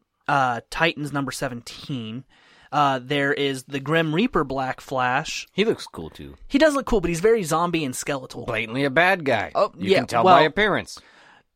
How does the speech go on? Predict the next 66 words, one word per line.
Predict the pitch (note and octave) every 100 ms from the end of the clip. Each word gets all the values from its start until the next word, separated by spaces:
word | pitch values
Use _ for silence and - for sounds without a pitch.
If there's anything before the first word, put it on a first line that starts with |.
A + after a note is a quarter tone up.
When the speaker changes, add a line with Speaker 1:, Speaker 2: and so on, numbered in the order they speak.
| -
Speaker 2:
Unlike | G2 A#2 D3+
Godspeed. | G#3 F3+ - G#2 - -
Speaker 1:
He's | G#3+ A3
the | G3+
one | F#3+
that | D#3+
shows | - E3 D3+
up | D3
when | C#3+
people | C#3+ C#3
start | B2+ C3 F#2+
fucking | C#3 C3
up | B2+ -
the |
timeline. | - A#2+ A#2+ G#2+ F#2+ G2+ A#2
He | C3 C3
shows | - C3+
up | A#2+
to | -
kill | - D3 B2
that | - -
person. | G#2 F#2+
Speaker 2:
Right, | D#2+ D2 E2+
right. | E2+ E2 E2 - _ - - - - -
Yeah, | G#3
kinda | B3+
Speaker 1:
Um, | E3+
Speaker 2:
like | B2
he's | B2+
like | C3+
the | G#2
safeguard | - G#2 G#2+ F2
to |
make | F#2 G2
sure | G2+ F2+ -
nothing | A#2 G2+
gets | F#2 -
fucked | G#2 F#2+
up | F2
too | -
much. | F#2 D#2+ -
So | A2
he's | A#2
not | G3 A2+
re-, | C3
I | D#3
don't | A3+ G#3+
know | C#3+
if |
he's | B2+ D#2 _ _
necessarily | E2 B2 - F2+ E3 C3+
a | D#2+
bad | A#2+ C3
guy. | F2+ E2 D#2 _ - - _ _ _
Speaker 1:
No, | E3 D#3+ A3
I | A3 G3 F#3+ _ -
Speaker 2:
He's | -
pretty | F3
much | F3+
the, | D#3+
Speaker 1:
he, | B2
Speaker 2:
he's | -
Speaker 1:
he's | A#2 D#3
Speaker 2:
the |
Speaker 1:
neutral. | F3+ B3+ D#3+ A#2
Speaker 2:
Speedster, | - E3 C#3+